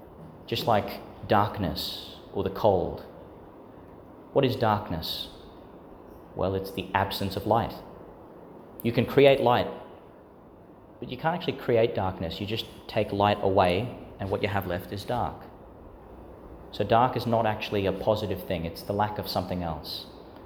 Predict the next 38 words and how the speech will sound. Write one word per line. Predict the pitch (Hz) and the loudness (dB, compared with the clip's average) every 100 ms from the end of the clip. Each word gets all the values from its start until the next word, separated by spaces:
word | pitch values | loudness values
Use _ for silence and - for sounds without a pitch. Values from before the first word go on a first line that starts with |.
| - - - - | -20 -20 -14 -4
What's | 120 | -4
cold? | - 120 101 90 | 2 4 4 2
It's | - - | -4 0
the | 104 | 2
absence | 113 110 104 | 2 -4 -6
of | |
heat. | - 160 - - - - - - - - - - | -4 -6 -6 -10 -18 -20 -20 -20 -20 -20 -18 -10
You | 131 | -6
can | 127 | -4
create | - 110 98 | 2 4 4
heat, | 98 98 - - - - - - - - - - - - - - - - | 0 -4 -6 -16 -18 -18 -18 -20 -20 -20 -20 -20 -20 -20 -20 -20 -12 -2
or | 107 | 0
you | 104 | 2
can | 104 101 | 0 4
wait | 101 104 - | 4 4 0
for | |
something | - 104 98 92 | -2 -2 0 -4
to | |
cool | 92 - 117 107 101 | -4 -2 0 0 0
down. | 101 98 87 | 0 0 0
It | 92 | -2
loses | 98 110 110 101 95 87 - - - - | 0 0 0 0 -2 -2 -4 -8 -8 2
the, | 92 85 - | 4 4 0
the | 92 | -4
quality | - 113 107 107 95 | 4 6 6 2 0
of | 90 | 0
heat, | 120 92 - - - - - | -2 -4 -6 -16 -18 -18 -6
and | 98 | -2
what's | 98 - | -2 -2
left | 92 120 104 - - - - - - - - - - | 2 4 4 0 -10 -14 -18 -20 -20 -20 -20 -18 -14
is | - | -2
cold. | 151 143 82 - - - - - - - - - - - | 0 0 -2 -10 -16 -20 -20 -20 -18 -18 -18 -18 -16 -8
So | 117 | -4
you | |
can't | 143 139 | 2 4
really | 120 | 2
create | - - 107 95 | 0 2 4 2
cold, | - 92 80 73 | 0 -2 -2 -4